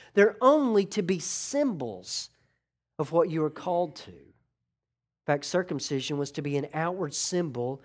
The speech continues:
of what should be true on the inside. That only the work of the Spirit can do it. You cannot make yourself good enough on the outside for that to make any difference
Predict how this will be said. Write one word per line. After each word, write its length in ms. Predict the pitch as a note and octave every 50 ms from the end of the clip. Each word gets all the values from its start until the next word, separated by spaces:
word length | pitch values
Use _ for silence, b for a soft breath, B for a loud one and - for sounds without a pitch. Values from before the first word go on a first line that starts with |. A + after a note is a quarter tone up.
| b b b b b -
of 160 | E3 C#3+ -
what 180 | E3 D#3+ D3
should 440 | - - - - - G#3+ G#3+ F3+ E3
be 140 | D#3+ F#3 D3
true 760 | - - - - - - F3+ F3+ E3+ D3 C3 B2 A#2+ A#2+ B2 b b b b b b _
on 180 | E3 D3+ D3 C#3
the 200 | C#3 C3+ C3+ C#3
inside. 400 | C#3 C#3 C3+ - - - C3 F2+ - - - - - _ _ _ _ _ _ _ _ _ _ _ _ _
That 120 | - E3 E3+ -
only 340 | G3+ G3+ A#3+ C4+ C4 A#3+ G#3+
the 140 | F3 F3 D#3+
work 260 | D#3+ F3 E3+ D#3+ -
of 80 | D#3+
the 80 | C3+ C#3
Spirit 560 | - - - - - F3+ E3+ D#3+ D3 C#3 -
can 220 | - - C#3+ B2+ B2
do 160 | C3+ C3+ B2+
it. 100 | B2 C3
You 140 | C#3+ D3+ D3+
cannot 520 | D#3 - - - G3 G3+ G#3 G#3+ G#3+ G3
make 280 | G3 F3+ F3 F3+ F3+ F#3
yourself 560 | F#3 E3+ - - F#3 F3 E3 D#3 D#3 - _
good 200 | - F3+ G3 G3+
enough 300 | F#3 E3 D#3+ D#3 - -
on 80 | E3
the 160 | D#3 D3 C#3 C#3+
outside 840 | D#3 F3 G3 G3+ - - - - A#2 G#2+ G#2 G2 G2 G2 G2+ G2 - _ _ _ _ _ _ _ _ _ _ _
for 140 | _ - F3
that 220 | E3 F3 F#3 F#3 -
to 100 | - D#3
make 280 | D#3+ E3 E3+ E3 - -
any 240 | - G3+ G3 G3+ G3
difference 720 | D#3+ C#3 E3 F3 E3+ E3+ - C#3 C3+ C3+ C3+ - - -